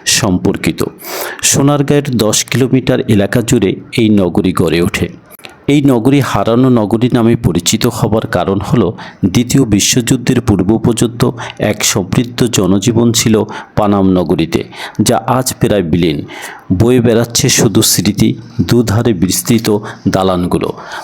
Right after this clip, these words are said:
পানাম নগরীর মূল আকর্ষণ বাউান্নটি প্রাচীন বাড়ি। নগরীর ভিতরে চলে যাওয়া দীর্ঘ সড়কের উত্তর পাশে একত্রিশটি বাড়ি আর দক্ষিণ পাশে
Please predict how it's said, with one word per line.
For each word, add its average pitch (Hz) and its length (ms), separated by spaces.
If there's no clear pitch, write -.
পানাম 131 340
নগরীর 135 460
মূল 110 220
আকর্ষণ 101 560
বাউান্নটি 113 680
প্রাচীন 90 540
বাড়ি। 73 260
নগরীর 147 380
ভিতরে 139 420
চলে 120 300
যাওয়া 117 320
দীর্ঘ 113 280
সড়কের 104 600
উত্তর 117 400
পাশে - 320
একত্রিশটি 113 640
বাড়ি 95 300
আর 104 160
দক্ষিণ 104 400
পাশে 107 340